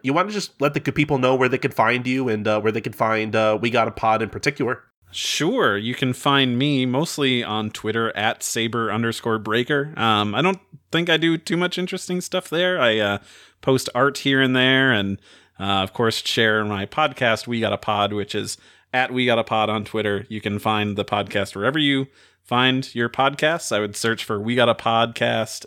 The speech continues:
Speaker 2: uh, Dragon Ball from A to Z, and you should probably find it there. And we're watching the movies right now, and it's bi-weekly, so check it out. It's good times, I think, but I make it, so can't trust me.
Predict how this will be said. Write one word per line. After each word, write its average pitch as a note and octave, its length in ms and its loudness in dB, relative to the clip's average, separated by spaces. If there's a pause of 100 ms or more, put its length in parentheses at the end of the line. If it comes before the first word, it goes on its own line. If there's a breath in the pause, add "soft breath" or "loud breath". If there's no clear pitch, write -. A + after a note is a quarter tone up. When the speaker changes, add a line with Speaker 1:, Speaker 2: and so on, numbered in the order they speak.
Speaker 2:
uh, G2+ 280 -4
Dragon C#3 340 0
Ball C3 160 4
from G#2+ 220 -6
A B2 140 2
to A2 120 -2
Z, F3 360 -2 (520 loud breath)
and G#2+ 360 0
you A2 60 -8
should - 140 -14
probably G3 360 -2
find G3 260 -2
it G3 60 -8
there. G#3 260 0
And G#2+ 180 -6
we're A2 460 -2
watching C3 380 -2
the B2+ 60 0
movies D3+ 380 -2
right D3+ 180 0
now, D#3 300 0
and A2 100 -2
it's - 220 -10
bi-weekly, C#3 680 0
so G#2 400 -2 (420 soft breath)
check - 240 -2
it E3 80 -2
out. B3+ 180 0
It's - 140 -14
good C3+ 200 -4
times, G#3 420 -2
I G3+ 140 0
think, C3+ 440 0
but G#2+ 360 -4
I A2+ 120 0
make A#3 240 2
it, - 120 -4
so G2+ 260 -2
can't G#2 280 -8
trust - 220 2
me. G2 100 -8